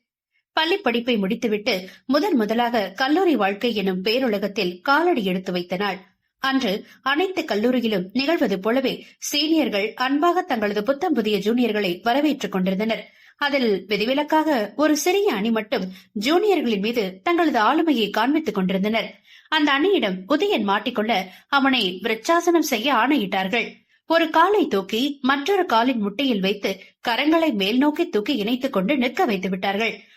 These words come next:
ஆடாமல் அசையாமல் கால் வலிக்க கண்ணீர் இதோ என்ற நிலையில் உதயன் நின்று கொண்டிருக்க, மஞ்சள் வண்ண தாவணி அணிந்து நெற்றியில் திருநீறு மின்ன முல்லை சரம் வைத்து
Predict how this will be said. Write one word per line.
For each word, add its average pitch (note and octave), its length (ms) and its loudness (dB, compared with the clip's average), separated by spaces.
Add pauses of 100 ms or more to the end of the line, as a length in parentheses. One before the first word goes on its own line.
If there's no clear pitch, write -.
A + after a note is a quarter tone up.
(180)
ஆடாமல் G#3+ 720 2
அசையாமல் D#4 680 0
கால் B3+ 300 2
வலிக்க G3 440 -2 (260)
கண்ணீர் F4+ 400 0
இதோ B3+ 300 2
என்ற G#3+ 320 0
நிலையில் G3+ 480 -2
உதயன் D#4 300 2
நின்று G#3+ 280 0
கொண்டிருக்க, G3+ 680 -2 (200)
மஞ்சள் C4 420 2
வண்ண G3+ 240 -2
தாவணி A3 420 0
அணிந்து G#3 280 -2 (280)
நெற்றியில் C4+ 720 0
திருநீறு D#4+ 480 2
மின்ன G#3+ 220 -2 (340)
முல்லை F#4+ 340 2
சரம் G#3+ 240 -2
வைத்து G3 340 -2